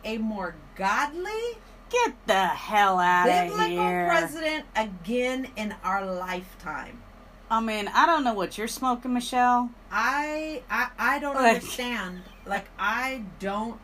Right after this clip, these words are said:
Speaker 1: understand.
Speaker 2: That
Speaker 1: Where did that,
Speaker 2: That's
Speaker 1: where, where,
Speaker 2: exactly
Speaker 1: how can you quote that?
Speaker 2: That's what I'm saying is that's what I don't <laughs> understand either, is you have all these evangelical Christians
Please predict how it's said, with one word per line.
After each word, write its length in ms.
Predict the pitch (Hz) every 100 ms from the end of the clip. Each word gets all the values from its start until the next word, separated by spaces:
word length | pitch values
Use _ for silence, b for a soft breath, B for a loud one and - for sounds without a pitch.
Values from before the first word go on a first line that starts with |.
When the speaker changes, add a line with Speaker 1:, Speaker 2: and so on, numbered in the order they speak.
| -
Speaker 1:
understand. 960 | 196 208 208 202 196 - 196 175 139 214 - - - - - - - - 254
Speaker 2:
That 320 | 302 381 302 - 190
Speaker 1:
Where 340 | 277 320 370
did 200 | 370 247
that, 260 | 277 269 -
Speaker 2:
That's 240 | 302 330
Speaker 1:
where, 120 | 330
where, 80 | 339
Speaker 2:
exactly 520 | 220 240 226 311 349
Speaker 1:
how 60 | 392
can 100 | 359
you 160 | 339 302
quote 480 | - 277 269 254
that? 280 | 208 170 - - -
Speaker 2:
That's 300 | 254 262 254
what 100 | 285
I'm 140 | 254 226
saying 300 | 233 220 190
is 120 | 185 175
that's 320 | 226 240 240
what 140 | 208
I 220 | - 214
don't 260 | 208 202 196
<laughs> 80 | 185
understand 560 | 196 - 269 294 226
either, 360 | 196 185 160 139 B B
is 220 | - 196 220
you 80 |
have 320 | 208 208 185 170
all 560 | 185 214 254 285 285
these 280 | 277 269 240
evangelical 1400 | 220 190 202 220 214 208 214 240 262 247 269 254 247 247 220 - - - - - - - -
Christians 1000 | - - 294 - - 147 165 233 240 -